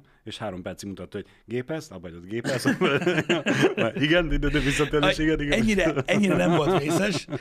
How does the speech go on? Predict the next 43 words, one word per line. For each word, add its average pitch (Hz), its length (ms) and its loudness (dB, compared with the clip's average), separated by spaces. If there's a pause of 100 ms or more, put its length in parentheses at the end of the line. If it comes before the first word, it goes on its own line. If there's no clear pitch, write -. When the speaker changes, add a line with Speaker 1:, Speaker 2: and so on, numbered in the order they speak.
(120)
Speaker 2:
mert 151 180 2
azért 151 200 0
úgy 147 80 -2
nagyjából, 151 600 -2
érted? 135 360 -6
Tehát 147 240 -8
a, - 240 -8
a, - 140 -12
az 190 180 -2
ott 208 80 -4
szerencs, 165 260 -2
hogy, 165 260 -4
hogyha 143 240 -6
néztem, 143 380 -12
hogy 147 140 -12
mit 147 140 -14
írok, 151 180 -10
akkor, 135 260 -14
akkor, 135 200 -12
akkor 131 220 -10
egész 139 220 -10
gyorsan 120 280 -12
tudtam 113 280 -16
írni, 98 220 -4
Speaker 1:
Aha. 98 140 -8 (140)
Speaker 2:
úgy 127 120 -8
nagyjából. 135 560 -4 (1040)
Na 202 100 4
mindegy, 185 460 2
ö, 170 200 2 (120)
de, 165 440 0
de 160 160 0
nekem, 208 240 -2
nekem 202 260 -2
az 160 160 0
volt 139 180 0
a - 20 -14
taktix, - 440 -6
és 139 120 -4
mondom, 170 220 0
a 147 60 0
telefonnál 175 580 -4
meg 165 240 -8